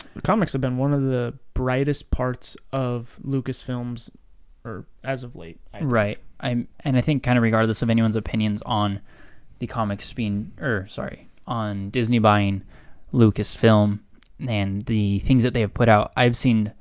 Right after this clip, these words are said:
Speaker 2: very, very, very little negative response to the comics, 'cause the comics have been just supremely well done.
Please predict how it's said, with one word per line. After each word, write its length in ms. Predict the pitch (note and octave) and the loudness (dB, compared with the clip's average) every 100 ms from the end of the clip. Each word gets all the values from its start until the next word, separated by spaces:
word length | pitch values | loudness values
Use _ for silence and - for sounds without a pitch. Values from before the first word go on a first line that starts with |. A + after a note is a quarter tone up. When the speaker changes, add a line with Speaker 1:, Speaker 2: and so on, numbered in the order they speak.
| - - | -20 -10
Speaker 2:
very, 400 | B2 A#2 A#2+ A#2+ | -4 8 10 10
very, 440 | A2 G#2+ A#2 A2 G#2+ | 8 10 12 12 10
very 520 | G#2 G#2+ A#2 G#2+ G2 | 4 8 10 10 6
little 440 | - A#2+ G#2+ - - | 0 -2 -2 -6 -6
negative 480 | A2+ G#2+ - - - | -4 -4 -6 -8 -10
response 440 | - - - - - | -12 -8 -8 -8 -10
to 100 | - | -12
the 80 | - | -8
comics, 380 | - - - | -8 -8 -10
'cause 220 | - G#2+ A2+ | -6 -4 -4
the 60 | |
comics 320 | - A2 A#2 | -4 -6 -4
have 80 | A#2+ | -4
been 220 | A2+ A2 - - - - | -4 -4 -8 -16 -16 -8
just 160 | A#2 | -2
supremely 440 | B2+ - C3 G2+ - | -2 2 2 2 -4
well 160 | F2 | -12
done. 200 | - - | -14 -18